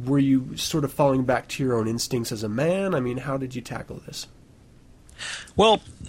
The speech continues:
Speaker 2: <sighs> you know, masculinity is my thing.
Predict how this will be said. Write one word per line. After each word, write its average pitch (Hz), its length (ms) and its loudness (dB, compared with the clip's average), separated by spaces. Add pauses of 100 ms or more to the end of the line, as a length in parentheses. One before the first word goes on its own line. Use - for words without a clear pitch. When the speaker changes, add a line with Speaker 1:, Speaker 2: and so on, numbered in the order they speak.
(200)
Speaker 2:
<sighs> - 460 0
you 139 260 2
know, 139 80 2
masculinity 151 640 4
is 110 100 -2
my 104 140 -4
thing. 85 240 -14